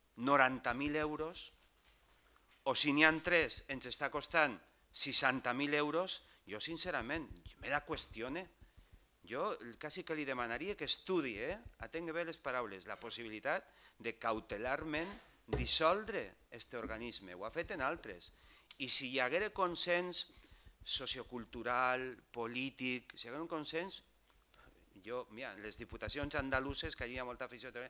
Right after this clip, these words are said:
no en tenen d'este tipus d'escoles, però, eh, si hi haguera algun consens, pues, reinvente-la, refunde-la, ja veuríem quins serien les posicions de cadascú,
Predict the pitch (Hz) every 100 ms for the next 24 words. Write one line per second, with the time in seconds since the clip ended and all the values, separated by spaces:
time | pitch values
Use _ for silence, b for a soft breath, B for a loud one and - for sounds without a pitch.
0 | b b 120 127 113 - 135 120 95 98
1 | 104 107 101 107 104 92 98 123 101 90
2 | 95 98 - b b b b 131 127 120
3 | 113 113 - - 104 123 165 185 165 156
4 | 190 - 127 - 131 127 113 110 117 170
5 | 180 175 170 190 - B B - 120 -
6 | 165 175 165 160 180 - 107 95 110 127
7 | 123 113 90 127 113 - 107 123 117 107
8 | - 107 110 123 120 120 123 120 120 170